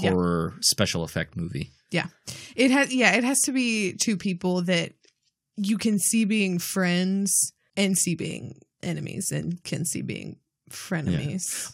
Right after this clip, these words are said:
Speaker 2: Yeah. Oh, that moment. So, like, the, the moment at the end when they reconcile, just before they reconcile,
Speaker 1: Mm-hmm.
Speaker 2: and Madeline makes Helen admit that she, th-, the whole reason they're doing this
Speaker 1: Yeah.
Speaker 2: is because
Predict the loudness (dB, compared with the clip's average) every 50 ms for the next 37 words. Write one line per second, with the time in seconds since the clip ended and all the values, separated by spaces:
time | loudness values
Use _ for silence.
0 | 6 8 10 10 8 8 4 -6 -10 0 6 8 10 10 10 10 8 10 8 8
1 | 8 8 8 10 10 10 10 8 8 6 6 8 10 10 12 12 12 12 12 12
2 | 10 8 8 8 8 10 10 12 12 10 10 10 8 8 6 6 8 8 8 8
3 | 8 8 6 6 6 4 4 2 2 2 2 2 4 6 6 6 6 6 4 4
4 | 4 4 4 2 2 2 2 0 0 -2 -2 -2 -2 0 4 6 8 10 10 10
5 | 8 8 8 6 8 8 6 6 6 6 4 4 4 4 6 6 6 6 4 4
6 | 4 4 4 4 4 4 4 4 4 2 2 0 -2 -4 -2 -2 -2 -2 -2 -4
7 | -6 -14 -18 _ _ 4 4 4 6 8 10 12 12 12 12 12 12 12 12 10
8 | 10 10 10 10 10 10 8 6 4 0 -4 -6 -8 -6 -4 -4 -4 -4 -6 -8
9 | -4 0 0 2 4 4 4 6 4 4 2 -2